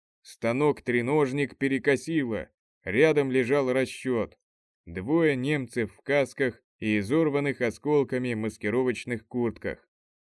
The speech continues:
Матвей Осин туго перетягивал окровавленную ладонь.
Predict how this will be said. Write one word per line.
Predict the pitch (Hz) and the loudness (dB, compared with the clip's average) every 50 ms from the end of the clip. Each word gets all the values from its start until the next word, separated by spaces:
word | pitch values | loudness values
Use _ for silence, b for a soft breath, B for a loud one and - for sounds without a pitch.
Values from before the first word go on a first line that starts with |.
| _ _ _ _ - | _ _ _ _ -10
Матвей | 95 98 104 113 - 123 120 143 139 127 110 - | -4 -2 -2 -2 0 0 2 2 2 2 2 2
Осин | 113 131 147 143 - - 143 139 131 113 - - _ _ | 2 2 2 2 2 0 -4 -4 -4 -6 -10 -14 _ _
туго | 147 156 160 147 143 147 | 0 0 2 4 4 2
перетягивал | 131 - 135 127 120 113 110 - 139 143 143 131 135 127 131 131 127 - | 2 2 2 2 2 0 0 0 0 0 2 2 0 0 2 0 -2 -2
окровавленную | - 131 117 - 117 113 107 107 123 135 127 127 127 127 123 123 123 120 120 | -2 -4 -4 -2 -2 -2 0 0 0 0 0 0 -2 -2 -2 -2 -2 -2 0
ладонь. | 123 127 120 113 120 117 110 101 82 - | 0 0 0 0 -2 -2 -2 -2 -4 -10